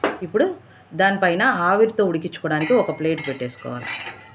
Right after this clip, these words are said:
ఇప్పుడు ఈ రవ్వ ఉండ్రాలన్నీ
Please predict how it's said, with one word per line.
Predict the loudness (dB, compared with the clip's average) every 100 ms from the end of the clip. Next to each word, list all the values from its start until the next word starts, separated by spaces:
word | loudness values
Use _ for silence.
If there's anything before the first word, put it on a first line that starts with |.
| -20 -20 _ _ -20 -20 -20 -20 -20 -20 -20 -20 -20 -20 -20 -20 -20 -6
ఇప్పుడు | -2 -2 -6 -18 -20 -16 -4 -2
ఈ | 0 0
రవ్వ | 2 2 0 -4 -2
ఉండ్రాలన్నీ | 2 2 0 0